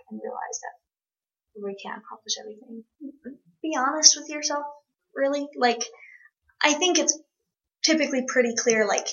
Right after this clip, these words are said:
Speaker 2: you know what you can do. You know what you hope to do and what you could do if you, like, stretch yourself. And you know what you should do, and you're just not gonna be able to do it. But if you, like, stay within the realm of, like,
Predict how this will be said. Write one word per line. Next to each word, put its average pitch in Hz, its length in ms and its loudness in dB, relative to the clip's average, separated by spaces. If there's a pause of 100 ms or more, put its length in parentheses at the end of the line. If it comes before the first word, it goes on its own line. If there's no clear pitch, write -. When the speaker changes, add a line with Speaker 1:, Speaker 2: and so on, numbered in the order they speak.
Speaker 2:
you 254 200 2
know 233 220 8
what 214 260 2
you 208 180 -6 (160)
can 214 300 -2
do. 214 400 -4 (260)
You 247 120 2
know 247 100 8
what 247 180 4
you 233 260 0 (140)
hope 339 360 2
to 262 100 8
do 285 160 2
and 277 100 4
what 226 120 0
you 240 120 -4
could 294 140 -6
do 277 140 2
if 277 120 -2
you, 254 260 -4
like, 226 220 2
stretch 247 240 4
yourself. 269 320 0 (380)
And 285 100 6
you 302 100 4
know 349 120 12
what 320 120 8
you 277 120 4
should 339 220 4
do, 330 240 2
and 269 300 4
you're 247 320 4
just 240 180 4
not 226 180 0
gonna 214 140 -6
be 208 80 -4
able - 120 -8
to - 60 -16 (100)
do - 40 -2
it. - 100 -2 (480)
But 233 220 8
if 262 160 8
you, 294 100 4
like, 269 160 6
stay 226 280 8
within 240 260 4
the 214 120 2
realm 208 320 2
of, 214 160 -4
like, 196 200 4